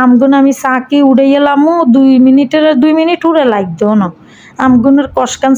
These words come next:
চারি দিয়ে হানি কানের কালার নষ্ট হয়ে যাবে, এবারে আমগুন উড়ে এলাম। ইয়ার হরে আমগুনের ফ্যানের তলে থুই হানি কান শুকাই, এবারে আমি আচার কান দিমু। আচার কান দিতে দিতে আন্না ঘরে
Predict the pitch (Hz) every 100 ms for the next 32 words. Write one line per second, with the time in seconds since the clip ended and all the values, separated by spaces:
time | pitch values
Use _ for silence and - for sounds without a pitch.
0 | - 247 233 247 269 240 226 233 240 262
1 | 262 - 240 220 233 247 247 - 247 233
2 | 254 247 208 190 190 185 175 190 185 196
3 | 190 190 202 190 - - - - 214 226
4 | 220 226 240 220 196 214 220 226 233 226
5 | 214 - 233 240 240 - 269 285 240 214
6 | 220 254 247 - 254 240 294 302 262 208
7 | 190 185 196 - 185 175 190 185 185 175
8 | 185 - - - - - 233 240 202 -
9 | 226 214 208 190 185 190 208 202 190 180
10 | 185